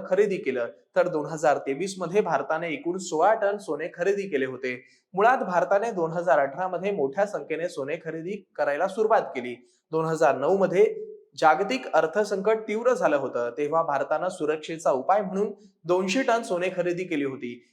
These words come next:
विदेशातून भारतात सोनं आणण्याचा निर्णय घेतल्याने सोन्याच्या साठवणुकीसाठी जो पैसा भारताला खर्च करावा लागत होता, त्यातही आता बचत होईल. तसंच भारतीय अर्थव्यवस्थेच्या स्थिरतेवर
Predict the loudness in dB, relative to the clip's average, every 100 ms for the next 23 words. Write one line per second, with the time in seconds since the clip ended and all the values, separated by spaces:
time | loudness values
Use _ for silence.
0 | _ 0 2 4 2 2 2 2 0 2
1 | 2 2 -2 -2 0 0 -2 -4 -2 -2
2 | -2 -2 0 -2 2 2 2 -4 -8 -20
3 | -2 0 0 2 2 2 0 0 0 0
4 | 0 -2 -2 -2 -6 -8 _ _ 4 6
5 | 4 4 2 2 0 2 4 2 2 -2
6 | 0 0 2 4 4 4 2 -4 -2 2
7 | 2 0 -12 _ 0 2 0 2 2 2
8 | 2 0 -2 -2 -2 -2 -6 -18 _ 2
9 | 4 2 0 -2 -2 0 2 2 2 0
10 | -2 0 -2 0 -4 -2 -4 -2 0 2
11 | 2 2 0